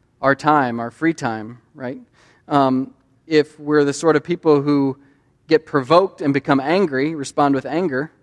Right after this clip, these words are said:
or if we're the sort of people who get depressed and in response we go to pornography, or if we're the sort of people who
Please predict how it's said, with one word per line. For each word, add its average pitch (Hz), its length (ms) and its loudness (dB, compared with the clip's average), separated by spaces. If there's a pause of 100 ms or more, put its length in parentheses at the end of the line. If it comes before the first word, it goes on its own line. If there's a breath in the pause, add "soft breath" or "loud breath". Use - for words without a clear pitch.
(480)
or 151 100 2
if 143 100 -2
we're 156 100 4
the 151 80 4
sort 156 220 0
of 147 60 -4
people 165 360 -2
who 147 420 0 (840)
get 151 220 2
depressed 160 680 2
and 147 120 2
in 143 100 2
response 147 480 0
we 143 140 -4
go 143 220 2
to 135 320 2
pornography, 143 760 0 (960 soft breath)
or 160 280 6
if 147 100 -6
we're 156 120 6
the 147 100 6
sort 147 240 2
of 139 80 -2
people 147 360 0
who 139 320 0